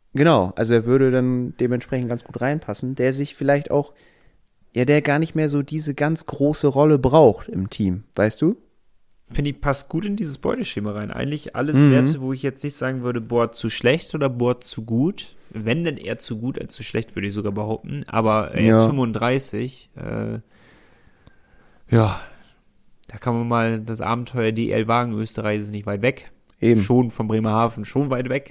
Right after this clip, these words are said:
Speaker 2: Aber im Gegensatz zu Amerika ist es dann doch relativ nah dran.
Speaker 1: Da ist eine Kurzstrecke.
Speaker 2: <laughs> Ja. Italien auch gespielt. Also, ähm,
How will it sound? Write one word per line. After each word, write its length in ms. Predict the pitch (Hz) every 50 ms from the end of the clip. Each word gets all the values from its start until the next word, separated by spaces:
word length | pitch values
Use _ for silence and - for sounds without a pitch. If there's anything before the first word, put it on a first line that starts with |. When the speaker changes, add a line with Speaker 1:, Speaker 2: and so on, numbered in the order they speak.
| - -
Speaker 2:
Aber 260 | 110 110 113 113 110
im 120 | 110 120 117
Gegensatz 420 | 123 127 131 123 120 120 113 -
zu 80 | - -
Amerika 560 | 117 117 123 131 131 139 139 - - 123 120
ist 80 | 117 113
es 160 | 113 110 -
dann 180 | - 117 117
doch 200 | 110 123 120 -
relativ 380 | - 120 117 113 110 - 117 110
nah 160 | 113 113 113 113
dran. 320 | 120 127 135 139 165 165
Speaker 1:
Da 160 | - - 95 110
ist 120 | 127 139
eine 80 | 143 135
Kurzstrecke. 680 | - - 147 139 - - - 101 95 98 147 160 165 -
Speaker 2:
<laughs> 40 | -
Ja. 160 | 208 190 196 - - 233 190 - - - 143 - - 196 214 214 196 175 160 - - - - - - - -
Italien 520 | 127 113 - - 117 113 120 127 135 135
auch 180 | 135 139 - -
gespielt. 540 | 147 139 - - - 151 165 - - -
Also, 560 | - - 123 120 113 117 120 120 120 117 - -
ähm, 480 | 113 113 113 113 110 110 113 110 110